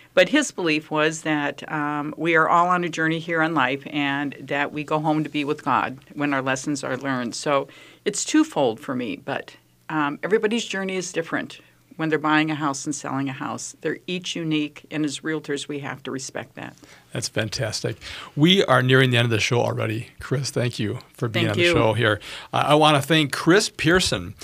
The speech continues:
Speaker 2: She is a realtor senior advisor with Keller Williams Realty Integrity Lakes,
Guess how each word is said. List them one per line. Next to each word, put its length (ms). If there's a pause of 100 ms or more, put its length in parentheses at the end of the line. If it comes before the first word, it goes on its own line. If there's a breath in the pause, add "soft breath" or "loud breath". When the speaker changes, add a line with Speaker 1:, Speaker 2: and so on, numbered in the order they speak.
(160 loud breath)
Speaker 2:
She 340
is 300
a 160
realtor 840 (100)
senior 520
advisor 760 (280)
with 280
Keller 400
Williams 560
Realty 880 (360)
Integrity 640
Lakes, 480